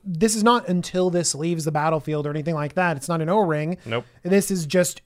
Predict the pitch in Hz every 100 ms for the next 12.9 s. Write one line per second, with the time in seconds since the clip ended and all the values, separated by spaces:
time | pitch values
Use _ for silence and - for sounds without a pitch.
0 | 180 156 175 180 165 156 156 123 107 -
1 | _ - 143 143 151 123 123 117 107 101
2 | 92 - - 123 - 107 101 95 101 104
3 | 104 - 101 101 98 95 92 92 95 95
4 | 90 92 101 104 98 104 143 - - _
5 | _ - 110 107 110 151 101 98 - -
6 | - _ _ - - - - - _ _
7 | 370 _ - 127 - 226 220 - 143 139
8 | 147 139 123 107 101 - 110 101 - 196
9 | 180 - - - - 220 202 196 190 175
10 | 180 175 165 160 - 175 165 165 165 175
11 | 190 180 165 165 - 160 147 - 147 151
12 | 147 151 151 170 170 147 127 127